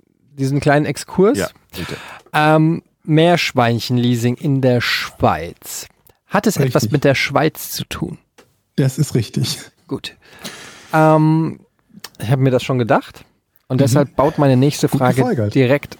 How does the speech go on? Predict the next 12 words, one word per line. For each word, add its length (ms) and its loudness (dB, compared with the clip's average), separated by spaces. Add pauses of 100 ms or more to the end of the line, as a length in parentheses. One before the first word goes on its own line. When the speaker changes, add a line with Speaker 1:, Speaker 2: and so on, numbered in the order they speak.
(140)
Speaker 1:
darauf 400 -2 (200)
auf. 360 -18
Speaker 2:
Denk 120 -18 (160)
an 80 -10 (100)
Tanzen. 420 -12
Speaker 1:
Jetzt 180 -4
halt 120 -2
die 60 -4
Fresse. 280 -8
Speaker 3:
Ja. 120 2
Speaker 2:
Tanzen. 460 -8
Speaker 1:
Also, 480 2